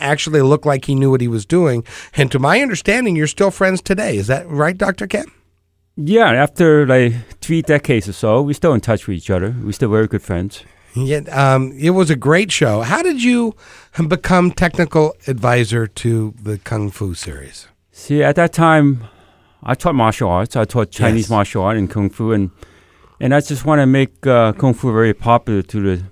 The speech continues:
Speaker 2: Western, uh, population. So that's was my mission and purpose at that time.
Speaker 1: Yeah, y-, you are a thirty-fifth generation Shaolin priest. Is that correct?
Speaker 2: Well, it sounds impressive, but it,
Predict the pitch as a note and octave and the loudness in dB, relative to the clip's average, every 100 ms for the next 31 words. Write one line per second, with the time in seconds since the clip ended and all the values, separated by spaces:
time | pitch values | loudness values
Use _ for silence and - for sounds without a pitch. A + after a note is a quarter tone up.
0 | _ _ _ - - - A#2+ G#2+ - G#2+ | _ _ _ -20 -18 -2 0 0 -2 0
1 | G2 G2 G2 F2+ F2 E2 E2 - _ _ | 2 0 0 0 -2 -4 -8 -14 _ _
2 | - A2+ G#2 G2 G2+ - F2+ - F#2+ F2+ | -2 -2 0 0 0 -2 -6 -4 -4 -2
3 | F2+ - - G2 E2+ - _ G2 A2 F#2+ | -4 -8 -14 -10 -10 -12 _ -2 0 0
4 | F#2+ F#2 G#2+ F2+ D#2+ G2+ F2+ F#2 - E2 | -2 -4 -4 -6 -4 -4 -6 -8 -8 -8
5 | E2 D2+ F#2 D#2 D#2 - _ - A#2+ B2 | -6 -8 -8 -8 -12 -20 _ -4 -2 -2
6 | G2 A2+ A#2+ A#2 B2+ G#3 A#3+ F3 B2 G#2 | -4 -6 -4 -2 0 2 0 0 0 0
7 | F#2 F#2+ D3+ - _ _ _ - A#2+ A2 | -2 -4 -6 -10 _ _ _ -2 0 0
8 | G2 - D3 E3+ G3+ - E3 E3+ - - | -2 0 2 2 -2 -2 -2 -2 -8 -4
9 | D3+ D3+ D3 C#3 C#3+ D3+ C#3+ D3 C#3 D3+ | 0 2 0 -2 -4 -6 -4 -2 -2 -2
10 | D#3 D3 E3+ - B2+ B2 C3+ C#3 D#3 A#3 | -4 -6 -8 -6 -6 -6 -6 -8 -8 -12
11 | _ _ _ _ _ _ _ _ _ _ | _ _ _ _ _ _ _ _ _ _
12 | - F#3 F#3 E3 - - _ - D#3 - | -2 2 4 2 -6 -20 _ -6 -2 2
13 | F#3+ F#3 E3 D3 C#3 - D#3 E3+ D#3 E3 | 2 2 -2 2 0 2 0 0 -2 -4